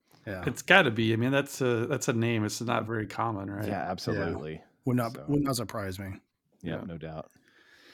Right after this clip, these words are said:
Speaker 2: Let's see. No, I'm reading up on, so she was born on January sixth, nineteen fifty-four.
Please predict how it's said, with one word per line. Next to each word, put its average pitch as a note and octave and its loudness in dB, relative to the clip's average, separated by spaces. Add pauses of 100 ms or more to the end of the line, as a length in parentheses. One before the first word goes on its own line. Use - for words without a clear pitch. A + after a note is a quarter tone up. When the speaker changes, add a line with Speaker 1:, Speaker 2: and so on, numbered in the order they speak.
(320)
Speaker 2:
Let's D3+ 0
see. A2+ 4
No, B2 8
I'm A2+ 4
reading A#2 2
up A2+ 0
on, G#2+ 2
so A#2+ -2
she C#3+ 2
was C3 6
born C3 4
on B2 6
January B2 4
sixth, - 0
nineteen B2+ 2
fifty-four. B2 2